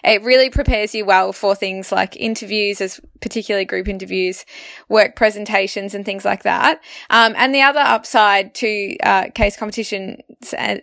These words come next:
like the one that essa runs, is I, I think they have some really great prizes as well. So not only do you get to make, uh, connections with really,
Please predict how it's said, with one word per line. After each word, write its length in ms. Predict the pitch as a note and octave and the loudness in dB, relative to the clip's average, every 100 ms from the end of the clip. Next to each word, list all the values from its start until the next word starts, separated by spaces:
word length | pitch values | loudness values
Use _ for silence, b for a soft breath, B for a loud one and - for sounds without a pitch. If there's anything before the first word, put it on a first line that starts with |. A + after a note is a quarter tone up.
| - | -2
like 340 | G3+ G3 - | 2 2 2
the 100 | A3 | -4
one 220 | G3 F#3+ F#3+ | -4 -4 -4
that 160 | - | -2
essa 240 | G3+ - G3+ | -2 -2 -4
runs, 220 | F#3+ G3+ | -2 -4
is 120 | G#3+ | 2
I, 200 | G3+ - - | 2 0 0
I 140 | - | 0
think 240 | G#3+ A3+ A3 | 0 -2 0
they 320 | G#3 G3+ - | 0 0 -8
have 200 | G#3+ G#3 | -2 -2
some 160 | - G#3 | -2 -6
really 240 | G3 G3+ | -4 -4
great 280 | F#3+ G3 - | -2 -2 -2
prizes 540 | - F#3+ G#3 A#3 C#4 C4+ | 0 2 2 2 -2 -2
as 180 | A3 | -4
well. 340 | G#3 G3 C#4+ A4+ | 0 0 0 -2
So 340 | - G3+ G3 G3+ B B | 2 4 4 -4 B B
not 160 | A#3+ A#3 | 4 6
only 240 | A3 G#3+ | 4 -2
do 100 | G3+ | -4
you 60 | G3+ | -2
get 160 | - | -4
to 100 | - | -4
make, 320 | G3 F3 - - | -4 -4 -4 -2
uh, 180 | F#3+ F#3+ | 0 0
connections 560 | - G#3 - - G3+ G3 | -2 -4 -4 -8 -8 -6
with 240 | G3 - | -6 -6
really, 520 | F#3+ F#3+ F#3+ F#3 F#3 | -6 -4 -2 -4 -6